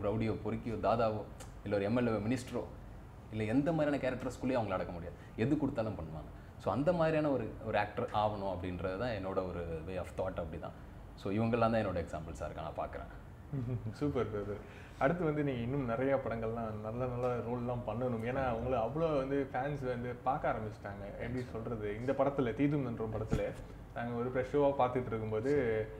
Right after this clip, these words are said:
Speaker 2: "அது வில்லன் கேரக்டர், இவர் அவர் மாதிரியே இருக்காருப்பா, அவர் மாதிரியே இருக்காருப்பா, இவர் மாதிரியே இருக்காருப்பா, அந்த பையன் வந்து என்ன சொல்றது, இவன் இதான் பண்ண போறாரு, இதான் பண்ண போறாரு" அப்படின்னு edge of the seat-ல கொண்டு வந்து உட்கார வைக்குது.
Speaker 1: கண்டிப்பா.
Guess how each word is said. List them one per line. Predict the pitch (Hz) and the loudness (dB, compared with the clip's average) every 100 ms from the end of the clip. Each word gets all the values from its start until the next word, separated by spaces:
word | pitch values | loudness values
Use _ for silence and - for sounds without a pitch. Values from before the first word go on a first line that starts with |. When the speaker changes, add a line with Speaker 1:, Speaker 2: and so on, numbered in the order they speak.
| - - - - | -12 -14 -16 -4
Speaker 2:
"அது | 185 185 | 0 0
வில்லன் | 165 196 214 | 2 2 4
கேரக்டர், | 160 127 120 110 | 4 4 2 2
இவர் | 120 143 | 4 2
அவர் | 123 147 | 2 2
மாதிரியே | 151 147 | 2 4
இருக்காருப்பா, | 139 110 110 104 98 | 2 0 -2 -2 -2
அவர் | 107 135 | 0 0
மாதிரியே | 139 139 131 | 2 2 2
இருக்காருப்பா, | 117 110 113 107 107 | 2 0 0 -2 0
இவர் | 131 135 | 0 0
மாதிரியே | 131 127 | 2 2
இருக்காருப்பா, | 117 110 107 104 98 95 | 2 0 -2 -4 -2 -2
அந்த | 110 113 104 | -2 -2 -2
பையன் | 135 160 | -2 -2
வந்து | 147 147 139 | 0 2 4
என்ன | 123 127 | 2 -2
சொல்றது, | - 104 104 101 - - - - | -8 -6 -4 -4 -8 -12 -14 -8
இவன் | 131 | -4
இதான் | 127 170 | 4 6
பண்ண | 151 151 | 6 4
போறாரு, | 143 139 117 110 | 6 6 6 4
இதான் | 123 147 | 2 2
பண்ண | 135 135 | 4 4
போறாரு" | 131 127 120 | 6 6 4
அப்படின்னு | 139 156 | 4 4
edge | 156 185 | 6 6
of | 165 | 6
the | 151 | 4
seat-ல | 147 139 147 | 2 4 4
கொண்டு | 143 131 | 2 0
வந்து | 127 131 143 | 0 2 2
உட்கார | 123 165 139 | 4 4 4
வைக்குது. | 120 - | 2 2
Speaker 1:
கண்டிப்பா. | 131 123 180 | 2 2 -2